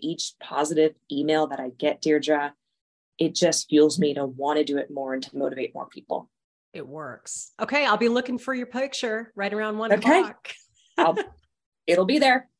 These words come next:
Speaker 1: <laughs>
Speaker 2: Perfect. And if people want to follow all these great pictures, what's a great way for everybody to keep in touch with you on social?
Speaker 1: Sunny T Berg on Instagram and on Facebook, K C R A Tamara Berg.
Speaker 2: All right, let's recap again. Step one, dress for success. Step number two, have your plan.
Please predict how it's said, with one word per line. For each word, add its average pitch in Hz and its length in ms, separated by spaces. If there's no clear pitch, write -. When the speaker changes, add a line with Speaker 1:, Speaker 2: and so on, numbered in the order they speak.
Speaker 1:
<laughs> - 20
Speaker 2:
Perfect. 226 360
And 220 100
if 220 80
people 285 260
want 262 120
to 262 60
follow 240 280
all 220 120
these 214 140
great 214 200
pictures, 208 300
what's 202 120
a 196 60
great 202 160
way 185 120
for 185 140
everybody 180 320
to - 60
keep 180 140
in 170 60
touch 165 220
with 175 100
you 160 140
on 156 180
social? 135 540
Speaker 1:
Sunny 233 400
T 220 240
Berg 131 480
on 147 160
Instagram 165 640
and 143 80
on 139 160
Facebook, 208 580
K 170 200
C 160 180
R 139 140
A 135 240
Tamara - 320
Berg. - 340
Speaker 2:
All 180 80
right, 196 180
let's 180 160
recap 196 380
again. 226 340
Step 208 300
one, 247 280
dress 151 360
for 165 100
success. 220 500
Step - 380
number 202 180
two, 269 360
have 233 260
your 208 100
plan. 240 540